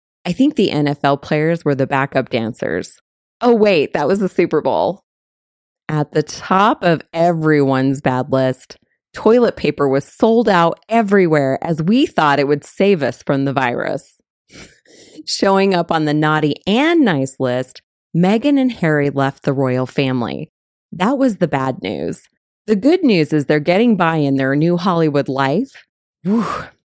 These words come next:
I was worried. I'm also happy to report that the murderous hornets did not take over the world,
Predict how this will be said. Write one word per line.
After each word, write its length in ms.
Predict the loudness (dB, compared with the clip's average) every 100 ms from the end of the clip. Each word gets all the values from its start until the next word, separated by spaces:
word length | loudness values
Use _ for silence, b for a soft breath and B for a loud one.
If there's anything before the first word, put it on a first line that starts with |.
| _ _
I 120 | 0
was 180 | 0 0
worried. 480 | -2 -2 -4 -6 -10 _ _ _ _ _ _ _ _ _
I'm 340 | -6 0 0 0 -2
also 480 | 0 0 0 0
happy 340 | 0 -2 -2 -4
to 100 | -2
report 460 | -4 -4 -4 -2
that 120 | -4 -4
the 80 |
murderous 520 | -2 0 2 2 0 -4
hornets 600 | -2 0 0 -4 -10 -18 -4
did 160 | -2 0
not 420 | 0 0 0 -2
take 240 | -4 -2
over 200 | -2 -2
the 120 | -4
world, 400 | -4 -2 -4 -6